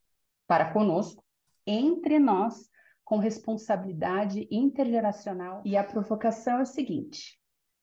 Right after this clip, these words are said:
faz sentido incentivar os jovens a romper com o sistema educacional e com o trabalho formal como ele é hoje? Faz sentido fortalecer a juventude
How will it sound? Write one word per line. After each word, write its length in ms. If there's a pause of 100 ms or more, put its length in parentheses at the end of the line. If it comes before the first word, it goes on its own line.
(220)
faz 340
sentido 880 (840)
incentivar 720
os 80
jovens 640
a 80
romper 560
com 140
o 40
sistema 440
educacional 880 (520)
e 80
com 200
o 60
trabalho 420
formal 560
como 320
ele 120
é 100
hoje? 400 (1600)
Faz 180
sentido 840
fortalecer 640
a 80
juventude 920